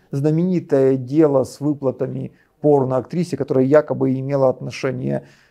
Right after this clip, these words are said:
э, с Трампом, э, личные, персональные, сексуальные отношения.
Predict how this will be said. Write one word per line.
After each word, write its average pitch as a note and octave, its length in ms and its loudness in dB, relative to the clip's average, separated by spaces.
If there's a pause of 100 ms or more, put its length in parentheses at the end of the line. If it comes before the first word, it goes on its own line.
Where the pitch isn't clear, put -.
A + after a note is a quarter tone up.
э, C#3 160 0
с - 120 -6
Трампом, F3+ 680 2
э, C#3+ 540 0
личные, C#3 460 -4
персональные, C3+ 720 0
сексуальные C#3 480 2
отношения. E3+ 720 -2